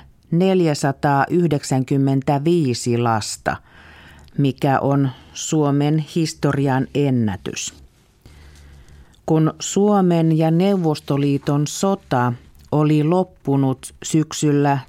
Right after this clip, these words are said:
tuhat yhdeksänsataaneljäkymmentäneljä, nuoret miehet pääsivät sodasta kotiin. Seuraavana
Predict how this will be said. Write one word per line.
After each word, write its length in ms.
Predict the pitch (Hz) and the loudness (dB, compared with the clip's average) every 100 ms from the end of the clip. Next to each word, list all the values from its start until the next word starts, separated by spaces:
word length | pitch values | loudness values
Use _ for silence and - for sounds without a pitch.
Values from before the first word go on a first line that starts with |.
| - | -4
tuhat 340 | 143 139 - | 0 0 0
yhdeksänsataaneljäkymmentäneljä, 2500 | 160 165 147 - 147 135 143 131 135 131 139 151 156 147 127 135 123 120 123 131 143 165 151 131 131 120 - - - - - - - - - - - | 0 0 0 -2 -2 -2 -2 -2 -2 0 2 2 2 0 -2 -2 0 0 0 0 0 0 0 0 0 -2 -8 -20 -20 -20 -20 -20 -20 -20 -20 -10 0
nuoret 600 | 196 196 156 143 139 - | 2 4 2 0 -2 -2
miehet 600 | 156 180 185 165 160 - _ | 0 2 2 0 -2 -6 _
pääsivät 600 | 160 156 147 160 147 147 - | 0 0 0 -2 0 -2 -4
sodasta 640 | - 147 135 127 127 - 123 - | -6 -2 0 -2 -4 -4 -6 -2
kotiin. 640 | 110 - - 78 64 98 - _ _ _ _ _ - - - - - - - - - | -4 -4 -4 -4 -4 -8 -14 _ _ _ _ _ -20 -20 -20 -20 -20 -20 -20 -20 -12
Seuraavana 960 | - 196 196 180 147 139 143 147 151 | -2 2 2 2 2 2 2 2 0